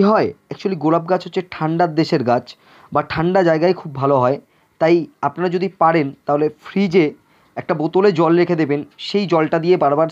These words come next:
স্প্রে করবেন বন্ধুরা, তাহলে গোলাপ গাছটা ঠান্ডা পাবে, তাহলে খুব সুন্দর চোখ বেরোবে গোলাপ, গোলাপ গাছ থেকে। এবং আপনার ব-, এই গাছটাই এক বছরের মধ্যে এত সুন্দর বুশি হবে আর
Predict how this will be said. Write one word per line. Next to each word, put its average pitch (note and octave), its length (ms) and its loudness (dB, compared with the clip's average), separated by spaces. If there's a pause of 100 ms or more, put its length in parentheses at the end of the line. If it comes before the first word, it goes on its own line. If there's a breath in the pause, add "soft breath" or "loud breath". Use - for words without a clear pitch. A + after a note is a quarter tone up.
স্প্রে - 180 0 (100)
করবেন F3 320 2
বন্ধুরা, D#3+ 300 0 (500 soft breath)
তাহলে F#3+ 240 2
গোলাপ D#3+ 340 0
গাছটা F3 220 -4 (120)
ঠান্ডা E3 320 -2
পাবে, E3+ 240 2 (480)
তাহলে F3+ 220 2 (220)
খুব - 160 -10 (160)
সুন্দর F#3 320 2
চোখ F3 200 0
বেরোবে D3 340 0
গোলাপ, D3 260 2 (100)
গোলাপ D3 360 0
গাছ D#3 100 -2 (100)
থেকে। E3+ 160 2 (360 loud breath)
এবং D#3 140 -2 (120)
আপনার F3+ 460 0
ব-, D3 160 -4 (400)
এই G3 160 2
গাছটাই F#3 480 2 (220)
এক D3+ 160 0 (100)
বছরের F3+ 320 -4
মধ্যে F3 340 -4
এত C#3+ 220 -2
সুন্দর F#3 380 -2
বুশি D3 320 -2
হবে E3+ 240 2 (420 soft breath)
আর C3 120 -4